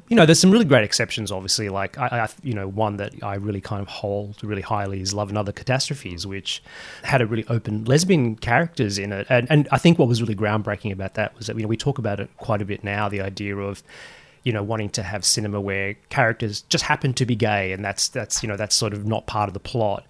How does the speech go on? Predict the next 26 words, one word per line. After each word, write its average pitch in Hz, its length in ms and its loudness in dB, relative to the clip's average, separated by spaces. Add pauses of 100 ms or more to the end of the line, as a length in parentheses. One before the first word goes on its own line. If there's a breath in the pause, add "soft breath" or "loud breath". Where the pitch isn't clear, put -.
(280 loud breath)
And 117 180 2
Love 123 160 4
and 117 100 0
Other 110 220 -2
Catastrophes 113 560 -4
did 113 240 -6
that 101 180 -2
really 101 300 -6
early 98 240 -6
on, 101 240 -6
where 95 180 -8
the, 95 300 -10
the 98 80 -8
main 101 220 -8
protagonist 101 500 -8
was 101 140 -10
queer, 101 420 -6
and, 95 320 -12
uh, 104 60 -8
you 101 160 -6
know, 95 100 -6
there 98 120 -8
was 101 120 -8
no 101 180 -6
kind 98 280 -8
of, 98 100 -12